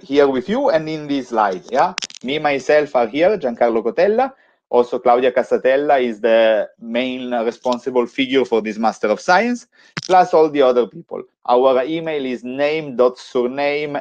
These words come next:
at polito dot it. You can drop us an email whenever you like. Please, in every email, add me in copy, as I'm responsible for orienteering, promotion, and, uh,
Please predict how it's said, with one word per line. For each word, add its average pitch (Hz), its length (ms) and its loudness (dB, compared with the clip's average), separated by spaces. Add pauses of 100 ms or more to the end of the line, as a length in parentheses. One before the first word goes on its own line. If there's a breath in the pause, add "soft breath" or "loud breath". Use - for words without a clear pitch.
at 127 240 -6
polito 123 460 -2
dot 113 180 0
it. 190 340 -6 (120)
You 120 120 -4
can 123 220 -4
drop 156 240 2
us 139 420 0
an 139 140 -4
email 143 300 -6
whenever 117 320 0
you 110 120 0
like. 98 380 0 (220)
Please, 165 260 0
in 160 100 -4
every 170 340 2
email, 185 380 4
add 151 220 2
me 156 200 -8
in 147 160 -10
copy, 117 420 0 (580)
as 117 160 -4
I'm 143 240 0
responsible 135 640 -2
for 117 240 2
orienteering, 127 680 0
promotion, 113 680 -2 (380)
and, 104 360 -4
uh, 104 380 4